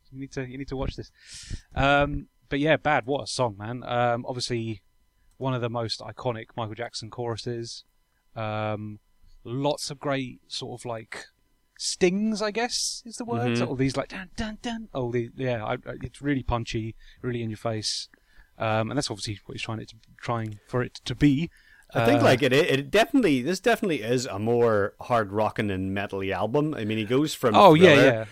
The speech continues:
Speaker 1: It's
Speaker 2: Thriller,
Speaker 1: pretty
Speaker 2: like, he's kinda, he still looks like a guy you could take home to your mum. It's, like, it's not quite as bad as the, the
Speaker 1: Yeah,
Speaker 2: tragic,
Speaker 1: he
Speaker 2: uh,
Speaker 1: hasn't,
Speaker 2: Off the Wall
Speaker 1: like
Speaker 2: cover, which is really naff. This one, he's all leather jacket and studs.
Speaker 1: Yeah, yeah,
Speaker 2: Um,
Speaker 1: absolutely.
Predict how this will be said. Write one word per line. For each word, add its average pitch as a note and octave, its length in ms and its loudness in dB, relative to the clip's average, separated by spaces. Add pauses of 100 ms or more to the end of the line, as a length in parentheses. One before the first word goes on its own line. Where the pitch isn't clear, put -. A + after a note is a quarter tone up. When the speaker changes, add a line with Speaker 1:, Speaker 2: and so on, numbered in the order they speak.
Speaker 1:
It's D3+ 140 -2
Speaker 2:
Thriller, F#3 220 8
Speaker 1:
pretty G#3+ 200 8
Speaker 2:
like, C3+ 220 6
he's B2 180 2
kinda, C3+ 260 2
he C#3 120 -2
still G3+ 180 2
looks D3 160 2
like B2+ 100 -2
a A#2 60 2
guy A2+ 160 2
you G#2+ 80 2
could G#2 100 -6
take A2 180 -2
home A2 160 0
to G#2 60 -2
your G2+ 100 4
mum. A2 320 4 (220)
It's, A#2 100 -10
like, A#2 100 4
it's G#2+ 100 -2
not D#3 120 2
quite C3+ 140 4
as G#2+ 80 0
bad G2+ 260 4
as G2 120 0
the, F#2+ 360 0 (360)
the - 80 -10
Speaker 1:
Yeah, - 0 -
Speaker 2:
tragic, D3+ 540 4
Speaker 1:
he A2+ 60 4
Speaker 2:
uh, G#2+ 40 6
Speaker 1:
hasn't, G#2 260 6
Speaker 2:
Off - 100 -2
the B2 100 4
Wall A2 200 6
Speaker 1:
like A#2+ 100 4
Speaker 2:
cover, C#3+ 320 6
which A#2 200 2
is G#2 100 -6
really A2+ 200 4
naff. C3+ 220 2
This - 200 -2
one, A2 80 2
he's G#2 160 2
all A#2+ 200 6
leather A2 280 4
jacket A#2 400 2
and G#2 160 -2
studs. G#2+ 600 2
Speaker 1:
Yeah, A#2+ 220 2
yeah, A2 260 -6
Speaker 2:
Um, A2 240 4
Speaker 1:
absolutely. A#2 440 -4